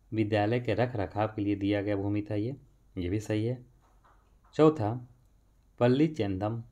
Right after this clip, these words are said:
ये क्या था? मंदिर को उपहार में दी गई भूमि नहीं, ये आपका गलत हो गया। जो,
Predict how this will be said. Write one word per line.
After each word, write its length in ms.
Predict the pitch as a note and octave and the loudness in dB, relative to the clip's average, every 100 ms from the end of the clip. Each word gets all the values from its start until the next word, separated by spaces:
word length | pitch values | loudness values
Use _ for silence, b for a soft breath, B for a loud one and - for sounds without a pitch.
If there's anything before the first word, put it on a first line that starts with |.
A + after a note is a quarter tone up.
| _ | _
ये 60 | C3+ | -6
क्या 160 | - A2+ | -2 -2
था? 160 | F#2+ | -4
मंदिर 460 | F#2 G2+ A#2+ C3+ C#3 | -4 0 2 2 2
को 100 | A#2 | 0
उपहार 260 | A2 A2 | 0 -2
में 140 | G#2+ G2+ | -2 0
दी 140 | G#2 | 2
गई 100 | G2+ | 2
भूमि 240 | G2 G2 G2 | 0 0 -2
नहीं, 200 | F#2 G2+ | -4 -4
ये 160 | A#2 | -4
आपका 220 | A#2 A#2+ | -4 -4
गलत 260 | G2+ G2 F2 | -4 -2 0
हो 100 | F2 | -2
गया। 180 | D#2+ F2 - b b b b b b _ - | -4 -6 -12 b b b b b b _ -6
जो, 240 | G#2+ - | -4 -4